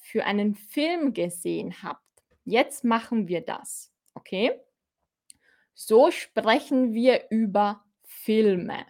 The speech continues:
Was können wir sagen? Wir können sagen, der Film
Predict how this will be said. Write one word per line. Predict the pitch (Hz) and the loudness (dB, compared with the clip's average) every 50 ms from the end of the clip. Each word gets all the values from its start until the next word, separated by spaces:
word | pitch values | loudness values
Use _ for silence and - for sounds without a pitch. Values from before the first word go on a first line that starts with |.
| _ _ _ _ _ _ _ _ _ _ _ _ _ _ _ _ - | _ _ _ _ _ _ _ _ _ _ _ _ _ _ _ _ 0
Was | - 226 302 330 - - - | 4 4 4 4 2 -4 -8
können | - 311 269 254 247 247 247 240 220 | -2 0 2 2 2 2 2 0 0
wir | 220 220 208 | 0 0 0
sagen? | 202 - 190 175 165 165 165 160 160 - - - - - _ _ _ _ _ _ _ _ _ _ _ _ _ _ _ | -2 -2 -2 -2 0 0 0 -2 -2 -6 -8 -18 -18 -20 _ _ _ _ _ _ _ _ _ _ _ _ _ _ _
Wir | - 185 180 185 | -10 -10 -10 -10
können | - - 240 233 254 285 294 294 285 254 | -8 -4 0 0 2 2 2 2 0 0
sagen, | - - 180 180 175 175 175 180 - 180 202 247 320 554 - - _ _ _ _ _ _ _ _ _ _ _ _ _ - | 0 -2 -2 -2 -2 -2 -4 -4 -6 -4 -2 -2 -4 -4 -6 -12 _ _ _ _ _ _ _ _ _ _ _ _ _ -2
der | 190 185 180 175 | 0 0 0 0
Film | - - - - - - 214 202 190 185 185 185 208 254 339 | -4 -12 -20 -14 -6 -2 0 2 2 2 2 0 0 -2 -2